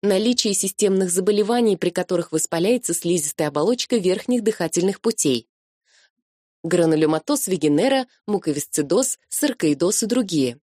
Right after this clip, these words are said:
Обычно подозрение на системное заболевание вызывает отсутствие эффекта от консервативного лечения синусита,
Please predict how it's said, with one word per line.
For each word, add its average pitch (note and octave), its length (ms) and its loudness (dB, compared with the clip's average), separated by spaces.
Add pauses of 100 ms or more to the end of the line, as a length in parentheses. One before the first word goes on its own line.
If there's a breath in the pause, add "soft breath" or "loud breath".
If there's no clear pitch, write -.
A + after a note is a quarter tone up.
(200)
Обычно E3 420 -2
подозрение F3 640 0
на E3 140 2
системное D#3 580 0
заболевание E3+ 640 0
вызывает A3 480 0
отсутствие G#3 720 -2
эффекта B3+ 500 -2
от B3+ 120 -4
консервативного A#3+ 760 0
лечения E3+ 480 0
синусита, F3 680 0